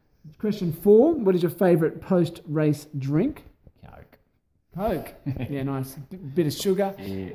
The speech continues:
Speaker 2: yeah. I'm not, I'm not known for my, um, nutritional discipline.
Speaker 1: Yeah, well, we've gotten a bit better with that. You've gotten a bit better.
Speaker 2: Have I?
Speaker 1: <laughs> I know you have.
Speaker 2: No, I have a bit. Uh, yeah, it's funny. I have, I have got a bit of discipline in races, but I'm,
Speaker 1: Outside
Speaker 2: I'm
Speaker 1: of
Speaker 2: not a
Speaker 1: races.
Speaker 2: good dieter.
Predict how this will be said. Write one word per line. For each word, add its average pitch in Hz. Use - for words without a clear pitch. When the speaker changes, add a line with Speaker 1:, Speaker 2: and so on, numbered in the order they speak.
Speaker 2:
yeah. 98
I'm 120
not, 156
I'm 110
not 117
known 107
for 98
my, 92
um, 85
nutritional 92
discipline. 87
Speaker 1:
Yeah, 147
well, 160
we've 175
gotten 160
a 156
bit 160
better 139
with 131
that. 123
You've 135
gotten 139
a -
bit 127
better. 95
Speaker 2:
Have 165
I? 302
Speaker 1:
<laughs> -
I 175
know 202
you 170
have. 143
Speaker 2:
No, 160
I 165
have 233
a 220
bit. 160
Uh, 135
yeah, 135
it's -
funny. 170
I 113
have, 131
I 104
have 151
got 113
a 95
bit 107
of 87
discipline 92
in 85
races, 90
but -
I'm, 90
Speaker 1:
Outside 143
Speaker 2:
I'm 107
Speaker 1:
of 113
Speaker 2:
not 120
a 113
Speaker 1:
races. 120
Speaker 2:
good 95
dieter. 92